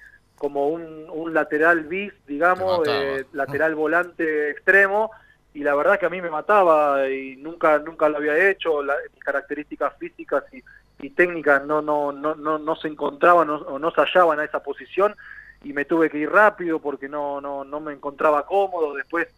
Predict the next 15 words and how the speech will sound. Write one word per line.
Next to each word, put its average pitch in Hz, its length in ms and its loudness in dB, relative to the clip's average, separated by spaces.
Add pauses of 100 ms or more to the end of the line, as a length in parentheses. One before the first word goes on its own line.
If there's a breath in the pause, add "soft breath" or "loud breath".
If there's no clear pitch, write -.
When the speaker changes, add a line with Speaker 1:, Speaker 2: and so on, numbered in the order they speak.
(420 soft breath)
Speaker 1:
eh, 139 340 -6
en 135 100 -18
San 147 160 0
Lorenzo 170 380 -2
me 151 100 -4
pasó 165 380 2
algo 156 180 -2
más 165 220 -2
o - 20 -6
menos 160 240 -8
parecido, 151 580 -4
que, 139 260 -6 (440)
que, 131 720 -4
que 143 120 -6
nada, 165 280 6